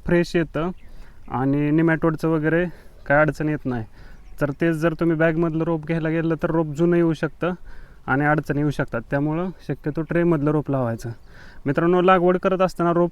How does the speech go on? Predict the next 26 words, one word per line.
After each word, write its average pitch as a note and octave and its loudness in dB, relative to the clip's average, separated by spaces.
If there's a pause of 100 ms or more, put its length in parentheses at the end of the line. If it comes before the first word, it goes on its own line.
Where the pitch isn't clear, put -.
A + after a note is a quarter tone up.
कसं F#3 2
काढावं D3 6
ट्रेमधलं? C#3 2 (440)
डायरेक्ट D#3 6
असं E3+ 2
वरती F3 4 (140)
उपट-, E3 -2
अ, C#3+ 2
वडून E3+ 4
न F#3 6
काढता F3+ 2 (680)
खालून D#3+ 4
असं E3+ 0
बोट E3+ 4
घालून E3+ 2
रोपं E3+ 2
वरती E3 2
ढकलायची C#3+ 2 (840)
आणि C3 0
त्यानंतर E3+ 2
मग F#3 2 (260)
तुम्ही D#3+ 2
पेरूचं D#3+ 2
रोप E3 0 (100)
काढू E3 4
शकता. B2 -4